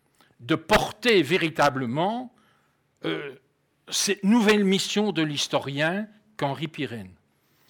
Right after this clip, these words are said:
Il refusera. Les Annales paraîtront pour la première fois en dix-neuf cent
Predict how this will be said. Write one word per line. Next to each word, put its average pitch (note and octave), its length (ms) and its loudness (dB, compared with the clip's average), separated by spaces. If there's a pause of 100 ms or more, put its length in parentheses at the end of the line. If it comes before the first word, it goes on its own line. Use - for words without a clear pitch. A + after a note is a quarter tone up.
(720)
Il C#3 100 -4
refusera. C3+ 560 -2 (1600)
Les B2+ 200 -2
Annales D3+ 380 4
paraîtront C#3+ 600 -2
pour B2+ 140 -6
la A#2+ 100 2
première B2+ 440 -6
fois C#3+ 420 -4 (540)
en A#2+ 580 -4
dix-neuf C#3 420 -6
cent C3+ 520 -6